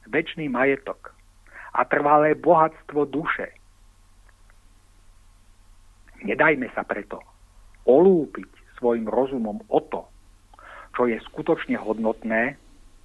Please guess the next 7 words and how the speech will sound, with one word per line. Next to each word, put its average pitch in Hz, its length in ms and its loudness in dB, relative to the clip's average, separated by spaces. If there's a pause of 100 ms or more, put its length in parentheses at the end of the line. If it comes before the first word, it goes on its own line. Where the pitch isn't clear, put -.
(400)
a - 80 -2 (160)
odchádzajme 117 760 2 (300)
z - 80 -16
našej 117 480 -2
zeme 127 320 0 (480)
ako 113 400 -4 (240)
naozaj 113 640 2